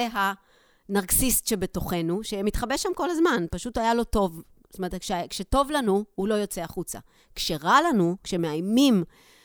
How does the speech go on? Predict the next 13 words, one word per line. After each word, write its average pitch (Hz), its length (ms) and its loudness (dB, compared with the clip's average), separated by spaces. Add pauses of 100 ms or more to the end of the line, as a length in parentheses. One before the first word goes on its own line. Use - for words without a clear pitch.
(180)
על 175 140 0
העוגני 180 440 4
חיים 226 340 2
שלנו, 190 460 0
שמאיימים 175 420 0
על 240 80 0
ההישרדות 185 540 -4
שלנו, 180 440 -2
אנחנו 170 400 -8 (100)
נהיים 180 240 -6
תוקפניים 175 680 -4
ואנוכיים. 143 580 -6 (800)
עכשיו, 196 240 -6